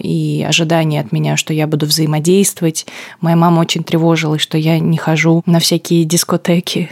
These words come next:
и не, не социализируюсь с другими ребятами. Вот при этом я переживала кучу влюбленности, я писала письма. У меня были классные, причем, истории сразу двум однажды персонам. Я не мог решиться, в кого из этих персон я влюблен. И тогда мне еще не рассказывали, что абсолютно естественно влюбляться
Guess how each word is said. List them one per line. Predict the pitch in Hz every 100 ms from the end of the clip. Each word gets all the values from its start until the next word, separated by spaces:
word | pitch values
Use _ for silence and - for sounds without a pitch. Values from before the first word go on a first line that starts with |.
| -
и | 175
не, | 170 160 170
не | 165
социализируюсь | 170 175 - 160 165 165 180 180 170 185 - -
с | 180
другими | 160 170 175 175
ребятами. | 160 156 208 208 170 170 - -
Вот | 185 -
при | 196
этом | 220
я | 190 180
переживала | 202 - 110 190 175 180 196 208
кучу | 208 208 208
влюбленности, | 196 180 170 156 156 - 160
я | 156 170
писала | - 175 170 180
письма. | 180 175 180 - 170 175
У | -
меня | 170 180
были | 170
классные, | 175 180 165 - 156
причем, | 147 160 160 156
истории | 156 160 151 151 147 151
сразу | - 156 165 170 165 170 170
двум | - 151 151 170 160
однажды | 151 151 151 151
персонам. | - - 151 147 147
Я | 143
не | 147 156
мог | 160 147
решиться, | 160 - 156 - 147 147
в | -
кого | 165 156 156 156
из | 156 151 147
этих | 147 -
персон | - - 156 151
я | 143
влюблен. | 147 147 226 294
И | 156 156
тогда | 160 151
мне | 160 156
еще | 147 165
не |
рассказывали, | 151 151 - 330 196 160
что | - 151 147 -
абсолютно | - 156 156 156 151 156 -
естественно | 170 175 165 156 - 160 151
влюбляться | 151 165 151 147 - - 151